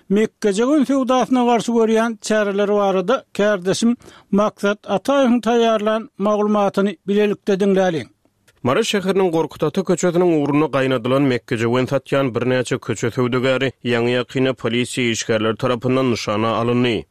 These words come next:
Speaker 2: Mekke söwdasynyň töwereginde turan galmagal polisiýa bölümini tamamlandy. Häkimetler söwdegärleriň harytlaryny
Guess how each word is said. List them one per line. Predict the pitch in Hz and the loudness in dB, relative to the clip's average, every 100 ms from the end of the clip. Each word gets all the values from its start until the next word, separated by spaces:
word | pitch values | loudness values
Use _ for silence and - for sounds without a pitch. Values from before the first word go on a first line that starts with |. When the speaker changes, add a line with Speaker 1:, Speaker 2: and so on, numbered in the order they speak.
| - | -4
Speaker 2:
Mekke | 113 - 208 | -4 -2 -2
söwdasynyň | 214 196 185 175 180 | 0 0 0 2 0
töwereginde | 175 156 156 156 185 | 0 0 2 2 0
turan | - 180 175 | 0 0 0
galmagal | 143 139 135 139 147 | 0 0 0 0 -2
polisiýa | - 127 131 - 147 120 | -2 -2 -2 -2 -4 0
bölümini | 113 113 113 113 117 | 0 2 2 2 0
tamamlandy. | - 127 123 127 127 131 123 101 | -2 -2 0 0 0 0 0 -4
Häkimetler | - 123 110 - 104 - 131 156 | -4 -4 -4 -2 -4 -2 -2 -2
söwdegärleriň | - 120 107 107 104 101 117 131 | -2 -2 0 0 0 0 -2 -2
harytlaryny | - 107 101 - 101 101 | -2 -2 -2 -4 -2 0